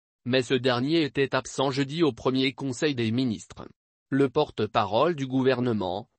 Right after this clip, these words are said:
Amadou Coulibaly a donné la raison de son absence. Il n'a aucune raison particulière. Le ministre Mamadou Sangafoa Coulibaly est hors du pays. Il reprendra sa place dans le gouvernement dès qu'il rentrera,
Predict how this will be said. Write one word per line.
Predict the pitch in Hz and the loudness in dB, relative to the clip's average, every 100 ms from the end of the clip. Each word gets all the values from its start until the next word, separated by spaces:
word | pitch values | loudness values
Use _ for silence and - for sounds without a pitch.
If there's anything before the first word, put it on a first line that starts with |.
| - | -2
Amadou | 123 139 135 165 180 | 0 0 0 0 -2
Coulibaly | - 151 151 135 123 147 135 | -4 -4 -4 2 2 2 0
a | |
donné | 110 123 139 143 | 2 2 2 0
la | 117 | 0
raison | 135 131 127 120 | 0 0 -2 -2
de | 107 | -4
son | - 143 | -2 2
absence. | 156 - - 62 - - - _ _ _ - | 0 0 -8 -8 -12 -18 -18 _ _ _ -10
Il | 135 135 | -2 2
n'a | 127 117 | 4 4
aucune | 185 - 190 | 0 -2 -2
raison | 151 139 123 143 | 2 2 2 -2
particulière. | 117 107 107 110 113 98 71 67 _ _ _ _ | -2 -4 -6 -4 -2 -2 -4 -10 _ _ _ _
Le | 113 120 | -2 0
ministre | 123 131 113 113 - 127 | 2 2 0 -4 -2 0
Mamadou | 131 127 135 117 143 | 2 0 -2 -2 -6
Sangafoa | - 147 127 123 - 98 92 | -2 0 0 0 -2 -2 -2
Coulibaly | 98 165 151 127 120 117 139 147 | -2 -4 -2 0 0 2 0 4
est | |
hors | 135 139 | 4 2
du | 113 | -2
pays. | 107 123 92 - _ _ _ | -2 -2 -2 -14 _ _ _
Il | 131 127 | 0 4
reprendra | 127 117 143 123 120 117 | 4 2 -2 -2 0 -2
sa | 123 107 | -2 -2
place | 139 135 - | -2 -2 -4
dans | 104 104 | -6 -6
le | |
gouvernement | 107 123 117 110 117 107 113 | -6 -4 -2 -2 -2 -2 0
dès | 127 | -2
qu'il | 127 160 147 | -2 -4 -2
rentrera, | 147 117 117 101 107 135 | -2 -2 -4 -2 -2 -4